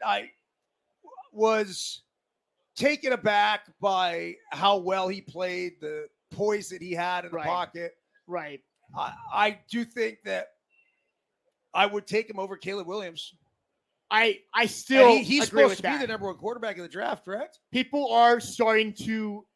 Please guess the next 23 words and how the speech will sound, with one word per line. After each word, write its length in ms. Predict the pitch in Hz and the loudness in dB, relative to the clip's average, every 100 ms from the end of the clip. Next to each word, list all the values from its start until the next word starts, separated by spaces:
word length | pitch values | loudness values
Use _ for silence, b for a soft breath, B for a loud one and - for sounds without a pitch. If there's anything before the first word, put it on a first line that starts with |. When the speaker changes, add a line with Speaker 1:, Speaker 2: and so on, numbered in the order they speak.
| _ | _
Speaker 2:
say 480 | - - 214 208 208 | -14 -2 2 4 2
that 160 | 196 190 | 0 -4
perhaps 400 | 190 196 190 - | -4 -2 -2 -6
May 580 | 185 208 208 170 139 139 _ _ _ _ _ _ _ _ _ _ _ _ _ _ | -4 0 0 -2 -10 -20 _ _ _ _ _ _ _ _ _ _ _ _ _ _
is 160 | 180 170 | -8 -4
gonna 220 | 208 190 | -4 -2
go 260 | 190 190 185 | -2 -2 -2
over 520 | 160 143 156 147 135 _ _ _ _ - | -6 -12 -14 -16 -18 _ _ _ _ -12
Caleb. 380 | 196 147 120 _ _ _ _ _ _ _ - | -8 -8 -12 _ _ _ _ _ _ _ -4
There 220 | 196 196 | -2 -2
is 140 | 175 | -4
a 40 | 185 | -4
little 240 | 202 196 | -2 -2
bit 220 | 190 196 | -4 -4
of 160 | 190 175 | -4 -6
a 60 | |
shift 640 | 160 - - 233 233 - - _ _ _ _ _ _ _ _ _ _ _ _ 170 180 | -8 -8 -2 -2 -2 -10 -20 _ _ _ _ _ _ _ _ _ _ _ _ -10 -4
that, 360 | 185 175 - - _ _ _ _ _ | -4 -4 -8 -20 _ _ _ _ _
um, 420 | 180 160 151 147 147 _ _ _ _ _ - | -10 -8 -10 -14 -20 _ _ _ _ _ -12
May 320 | 196 214 208 | -4 0 -2
from 340 | 202 196 180 - _ _ | -4 -12 -14 -20 _ _
North 260 | 202 202 - | -8 -8 -8
Carolina, 460 | 190 185 185 180 | -16 -8 -6 -6